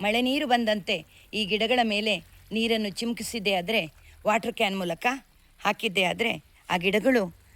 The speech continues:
ಹುಲುಸಾಗಿ ಬೆಳೆಯುತ್ತವೆ. ಕಾಂಪೌಂಡ್ ಸೈಡಲ್ಲಿ ಒಂದಷ್ಟು ಜಾಗ ಇದ್ದದ್ದಲ್ಲಿ ಈ ಗಿಡಗಳನ್ನು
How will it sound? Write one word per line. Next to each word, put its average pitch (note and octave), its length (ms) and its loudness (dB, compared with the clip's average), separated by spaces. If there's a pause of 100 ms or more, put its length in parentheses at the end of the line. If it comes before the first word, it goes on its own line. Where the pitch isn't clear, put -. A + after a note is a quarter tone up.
(680)
ಹುಲುಸಾಗಿ A3+ 720 4 (140)
ಬೆಳೆಯುತ್ತವೆ. F3 540 0 (2000)
ಕಾಂಪೌಂಡ್ C#4 520 0
ಸೈಡಲ್ಲಿ G#3 580 0 (340)
ಒಂದಷ್ಟು C4 680 2
ಜಾಗ A3+ 420 0
ಇದ್ದದ್ದಲ್ಲಿ G#3 800 0 (760)
ಈ A#3 120 -2
ಗಿಡಗಳನ್ನು A#3+ 840 0